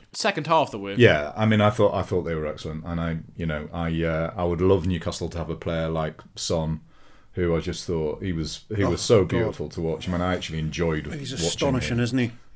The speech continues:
Speaker 2: Yeah. Uh,
Speaker 1: He's so direct.
Speaker 2: yeah.
Speaker 1: He's just direct.
Speaker 2: Yeah, so direct, so quick.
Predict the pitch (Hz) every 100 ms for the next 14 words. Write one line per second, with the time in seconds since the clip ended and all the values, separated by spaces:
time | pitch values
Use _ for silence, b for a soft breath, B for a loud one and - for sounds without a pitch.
0 | - - 78 76 - - - - 82 78
1 | 76 - 165 156 120 123 120 - - -
2 | 123 143 - 107 85 82 80 - 104 90
3 | 87 85 - - 98 - 98 87 -